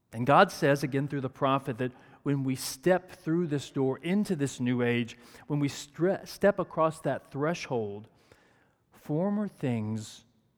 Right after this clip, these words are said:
shall not be remembered or come to mind. And we might ask, "Well, well, what are those former things? What, what's he talking about?"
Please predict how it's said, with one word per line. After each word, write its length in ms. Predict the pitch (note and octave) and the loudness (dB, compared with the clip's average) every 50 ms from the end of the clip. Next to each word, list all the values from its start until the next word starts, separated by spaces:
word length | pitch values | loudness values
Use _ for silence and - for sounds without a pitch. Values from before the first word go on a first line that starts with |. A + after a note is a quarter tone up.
| _ _ _ _ _ _ _ _ | _ _ _ _ _ _ _ _
shall 280 | - - - C3 A#2 A#2 | -18 -10 -8 -6 -4 -2
not 460 | A2+ A2+ A#2+ C3 D3 C#3 C3 - - - _ _ _ _ _ | -2 -2 -2 -2 -2 -4 -6 -10 -16 -20 _ _ _ _ _
be 140 | C#3 B2+ A#2 | -4 -4 -2
remembered 680 | B2 A#2 A#2+ A#2 A2+ A2 A2+ G2+ G#2+ G#2+ G#2+ G2 - - _ _ _ _ _ _ _ | -2 -2 -2 0 0 -2 -2 -2 -2 -2 -4 -4 -8 -14 _ _ _ _ _ _ _
or 120 | - A#2+ - | -16 -16 -14
come 480 | _ - - C#3 A#2+ A#2 A2+ A2 A2 | _ -10 -6 -4 -4 -2 -4 -4 -6
to 120 | - - G#2+ | -8 -8 -8
mind. 520 | F#2+ F2+ F2+ F2 F2 E2+ F2 F2+ F2 - - _ _ _ _ _ _ _ _ _ _ _ _ _ _ _ _ _ _ _ _ _ _ _ _ _ _ _ _ _ _ - | -6 -6 -6 -8 -8 -10 -14 -16 -18 -20 -20 _ _ _ _ _ _ _ _ _ _ _ _ _ _ _ _ _ _ _ _ _ _ _ _ _ _ _ _ _ _ -2
And 100 | C3 C#3 | 0 0
we 80 | D#3+ | 2
might 180 | E3 D#3+ D3 C#3 | 2 2 4 4
ask, 240 | C3 C3 C3 - - | 4 4 2 0 -4
"Well, 100 | D3+ C3 | -6 -4
well, 180 | C#3+ D3 C#3+ | -2 -4 -4
what 340 | C3 B2+ - D3 C#3+ E3+ F3 | -4 -6 -8 -4 0 0 2
are 80 | F3 C#3+ | 2 2
those 480 | C#3 C#3+ C#3 C3+ C3 A#2+ A2 - - - - - _ _ _ _ _ _ _ _ _ _ | 2 2 2 2 0 -2 -4 -8 -14 -18 -20 -20 _ _ _ _ _ _ _ _ _ _
former 560 | - - - D3 D3 D3+ D3 C3+ B2 A#2 A2 | -12 -4 -2 0 0 2 2 0 0 -2 -4
things? 580 | G#2+ - - F#3+ A3 G3 C3 A2+ G#2 G2 - - | -4 0 2 2 2 2 0 -2 -4 -6 -6 -8
What, 140 | C3 C3 - - - - | -8 -10 -10 -10 -6 -4
what's 160 | C#3+ D3 - | -4 -4 -2
he 100 | C3+ A#2+ | -6 -6
talking 480 | - - - E3 E3+ - - D#3+ B2+ A#2 | -6 -2 0 0 0 0 0 -2 -2 2
about?" 400 | G2+ G#2 G2+ F#2+ F#2 F2 - | 4 4 4 4 2 -2 -6